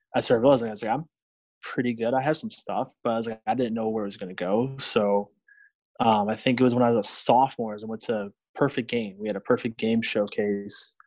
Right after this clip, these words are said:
in the area, and I went to it. I was, you know, sophomore. I think I was, for two innings, I was, like, eighty-four to eighty-six,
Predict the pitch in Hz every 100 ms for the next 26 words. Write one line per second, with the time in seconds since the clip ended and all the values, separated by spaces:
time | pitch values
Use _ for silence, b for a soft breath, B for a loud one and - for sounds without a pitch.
0 | b _ 123 110 117 110 107 104 107 104
1 | 110 107 104 107 113 - 120 113 110 107
2 | 104 107 - - - 123 107 95 - 117
3 | 117 120 110 - 117 110 107 104 - -
4 | _ _ _ - - 110 - 135 113 117
5 | 113 110 104 104 - 123 117 120 110 110
6 | - 120 117 113 110 107 - - 117 120
7 | - -